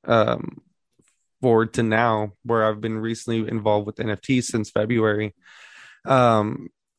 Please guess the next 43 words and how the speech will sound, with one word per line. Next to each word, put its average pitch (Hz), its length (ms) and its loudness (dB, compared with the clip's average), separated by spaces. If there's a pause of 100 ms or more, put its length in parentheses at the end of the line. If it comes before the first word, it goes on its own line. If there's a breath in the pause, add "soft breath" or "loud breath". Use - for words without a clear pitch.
(140)
went 127 220 0
to 135 80 -4
my 120 80 0
first 120 260 -4
event 117 260 -2
in 117 200 -4
April, 120 440 -4 (540)
uh, 104 440 -4 (240)
met 120 400 0 (160)
some 127 340 -2
really 127 160 2
great 117 240 -4
people. 117 580 -4
Uh, 120 380 -2
one 117 320 -2
specifically, 117 640 -2 (160)
uh, 110 180 -4
my 110 140 0
friend 113 260 0
named 107 160 -2
Ken 113 180 -2
Bozak, 107 420 0 (580 loud breath)
huge, 143 360 0
uh, 107 360 0 (160)
N 113 180 -6
F 110 120 -6
T 117 180 -2
influencer 113 680 -2
and 110 220 -4
creator 107 380 0
and 104 120 -4
seller 107 280 -2
in 107 80 -2
the 104 80 -4
space. 104 420 -4
He's 107 140 -8
been 107 160 -4
doing 107 180 0
it 104 100 -6
since 104 140 -6
two - 140 -10
thousand 101 300 0
seventeen. 104 600 -4